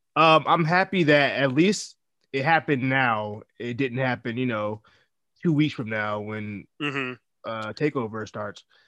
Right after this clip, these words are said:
Speaker 2: Like,
Speaker 1: So
Speaker 2: uh,
Speaker 1: hopefully we can get, you know, everything in, in check.
Speaker 2: Yeah, a lot of people just got it, or, you know, I, it,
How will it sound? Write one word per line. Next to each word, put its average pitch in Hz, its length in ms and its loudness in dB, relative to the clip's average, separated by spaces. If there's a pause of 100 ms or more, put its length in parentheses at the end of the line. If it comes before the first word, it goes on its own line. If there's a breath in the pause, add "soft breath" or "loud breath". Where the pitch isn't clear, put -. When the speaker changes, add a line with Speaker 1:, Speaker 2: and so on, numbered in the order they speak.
(440)
Speaker 2:
Like, 127 360 -8
Speaker 1:
So 123 240 -4
Speaker 2:
uh, 113 40 -4
Speaker 1:
hopefully 147 460 -2
we 120 140 -2
can 123 100 -10
get, 120 140 -4
you 120 80 -6
know, 113 60 0
everything 107 360 -4
in, 101 220 -14
in 95 180 -14
check. 117 320 -8 (400)
Speaker 2:
Yeah, 104 300 -12
a 123 100 -8
lot 131 240 0
of 123 80 -6
people 117 720 -10 (1900)
just - 280 -14 (320)
got 127 320 -2
it, 131 180 -6 (240)
or, 127 380 -4
you 202 120 2
know, 120 300 -6 (1600)
I, 180 140 6
it, 170 240 0